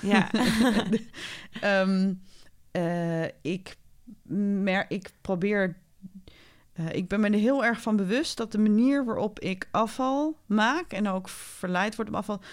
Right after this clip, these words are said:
Speaker 2: dat ik daarin een kind van mijn omgeving ben of een kind van mijn tijd. En dat ik, en, en ik worstel daar dus mee en ik probeer daar dan in bij te sturen door, ehm,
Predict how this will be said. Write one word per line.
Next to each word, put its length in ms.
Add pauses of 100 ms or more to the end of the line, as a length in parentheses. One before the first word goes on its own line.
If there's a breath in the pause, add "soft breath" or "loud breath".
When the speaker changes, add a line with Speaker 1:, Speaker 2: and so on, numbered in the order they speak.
(160 loud breath)
Speaker 2:
dat 200
ik 120
daarin 380
een 140
kind 240
van 140
mijn 120
omgeving 680
ben 240
of 100
een 120
kind 260
van 160
mijn 160
tijd. 360 (500 loud breath)
En 420
dat 260
ik, 260 (400)
en, 300
en 120
ik 140
worstel 420
daar 220
dus 160
mee 240
en 80
ik 100
probeer 460
daar 240
dan 340 (540 loud breath)
in 400
bij 260
te 360
sturen 720 (840)
door, 600 (420 soft breath)
ehm, 500